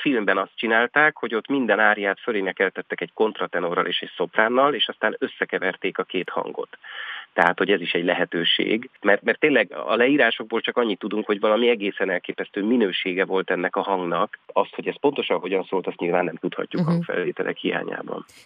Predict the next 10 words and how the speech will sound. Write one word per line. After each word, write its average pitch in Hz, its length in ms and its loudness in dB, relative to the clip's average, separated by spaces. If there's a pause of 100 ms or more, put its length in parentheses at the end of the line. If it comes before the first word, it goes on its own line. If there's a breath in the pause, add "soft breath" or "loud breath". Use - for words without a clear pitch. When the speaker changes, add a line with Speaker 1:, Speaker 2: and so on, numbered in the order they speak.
Speaker 2:
Igen, 185 260 -2
és 165 140 0
ez 175 140 -2
a 165 80 2
film, 160 300 2
amit 147 300 2
említettél, 151 580 0
egyébként 147 460 -2
ez 143 100 0
ezerkilencszázkilencvennégyben 127 1800 -4